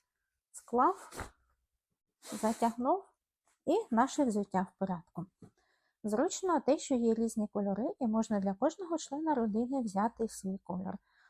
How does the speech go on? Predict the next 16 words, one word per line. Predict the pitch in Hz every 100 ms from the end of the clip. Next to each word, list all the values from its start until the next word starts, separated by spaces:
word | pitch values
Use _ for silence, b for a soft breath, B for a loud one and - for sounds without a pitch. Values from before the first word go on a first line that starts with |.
| b
Кожен | - 226 214 190
буде | 202 202
знати, | 185 196 370 - 330 277
де | 190 285
його | 247 190 214
взуття. | 202 185 - 185 175 _ _ _ _
Також | - 208 453
ці | - -
мішечки | 254 247 247 247 -
гарно | 208 208 202 196
можна | 196 196 196
доповнити | 185 - 240 349 339 320 320
нейлоновими | 330 240 214 349 330 285 262
органайзерами | 240 233 208 220 226 214 208
для | 196 190
подорожі | - 202 254 311 -